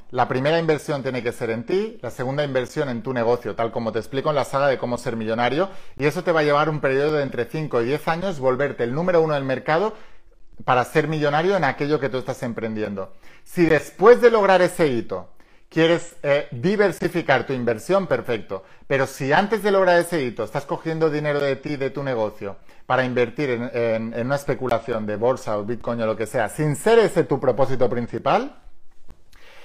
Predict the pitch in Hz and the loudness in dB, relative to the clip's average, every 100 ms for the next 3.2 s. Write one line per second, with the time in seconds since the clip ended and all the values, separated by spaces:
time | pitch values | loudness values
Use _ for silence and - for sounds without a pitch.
0 | - - - 135 - 175 147 170 156 139 | -20 -18 -2 0 4 4 6 4 4 2
1 | 120 170 196 123 98 - - - - 143 | 4 4 4 0 -2 -8 -20 -20 -4 0
2 | 135 123 107 170 175 123 131 113 98 - | 4 4 4 2 2 0 -2 -2 -2 -4
3 | 95 | -12